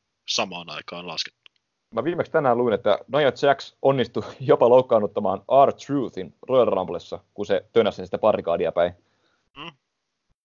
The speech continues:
Speaker 2: Se jotenkin kai niinku oikeesti niinku sattui R-Truthia. <laughs>
Speaker 1: Kyllä.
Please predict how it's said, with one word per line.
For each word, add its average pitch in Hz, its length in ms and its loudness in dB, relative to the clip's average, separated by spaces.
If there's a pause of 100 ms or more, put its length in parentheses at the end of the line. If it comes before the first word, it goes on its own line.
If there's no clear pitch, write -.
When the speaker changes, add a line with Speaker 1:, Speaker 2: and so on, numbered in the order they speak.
(540)
Speaker 2:
Se 120 140 2
jotenkin 123 280 2
kai 107 180 4
niinku 98 380 -6 (180)
oikeesti 92 380 2
niinku 87 340 -12 (840)
sattui - 460 -2 (140)
R-Truthia. 101 500 -4 (1000)
<laughs> - 1040 -20
Speaker 1:
Kyllä. 95 420 -6